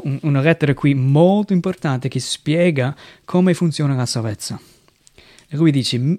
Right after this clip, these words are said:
io mi meraviglio che così presto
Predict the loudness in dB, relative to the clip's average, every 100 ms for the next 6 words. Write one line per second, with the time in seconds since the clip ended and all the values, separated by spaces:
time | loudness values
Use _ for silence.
0 | -4 0 4 6 4 4 4 4 4 4
1 | 2 2 -2 -2 -4 -4 -4 -4 -2 0
2 | 0 -2 -4 -6